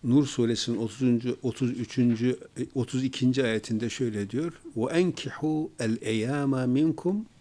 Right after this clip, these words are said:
ve salihine min ibadikum ve imaikum." İçinizde bekar ve dul olanlar, o genellikle bekar diye tercüme edilir ama aslında dullar da oraya girer. "İçinizde evli olmayanları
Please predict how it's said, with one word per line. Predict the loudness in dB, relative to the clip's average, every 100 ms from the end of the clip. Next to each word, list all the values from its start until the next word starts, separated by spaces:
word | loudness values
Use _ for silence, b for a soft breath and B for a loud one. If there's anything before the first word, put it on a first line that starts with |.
| _ _ b b b b
ve | 0
salihine | 0 2 0 0 -2 0 0
min | 0 0
ibadikum | -2 -2 -4 -4 -4 -4
ve | -4
imaikum." | -4 -6 -8 -14 -18 _ -20 -20 -20 -20 B B B B
İçinizde | -6 0 2 4 2 0 -2 -2 -8 -18 _ _ _ _ _ -4
bekar | -2 0 2 2
ve | 2
dul | 2 2
olanlar, | 2 -2 -4 -4 -4 -6 -8
o | -6
genellikle | -2 0 0 -2 -4 -4
bekar | -4 -2 -2
diye | -2
tercüme | -2 -6 -4 -4 -6
edilir | -8 -6
ama | -6 -6
aslında | -8 -8 -6
dullar | -4 -4 -2 -2 -2
da |
oraya | -6 -4 -6
girer. | -6 -6 -8 -14 B B B B -6
"İçinizde | -4 0 2 4 2
evli | 2 2 4 2
olmayanları | 0 2 2 2 0 -4 -6 -10 -12